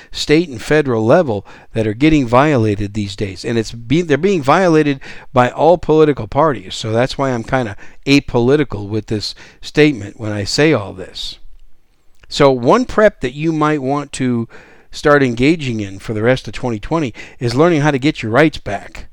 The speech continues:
And maybe you just need to, as your, as the government officials start opening things up and,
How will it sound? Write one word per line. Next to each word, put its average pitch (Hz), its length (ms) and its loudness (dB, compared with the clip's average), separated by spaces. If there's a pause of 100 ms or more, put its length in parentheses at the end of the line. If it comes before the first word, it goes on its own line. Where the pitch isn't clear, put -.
(840)
And 127 400 2
maybe 208 280 4
you 185 200 -2
just 170 320 -6
need 156 340 -2
to, 135 600 0 (540)
as 131 320 4
your, 117 520 2
as 117 200 0
the 117 100 -4
government 143 480 0
officials 123 540 -2
start 120 320 -2
opening 127 440 -4
things 117 320 -4
up 127 220 0
and, 107 140 -8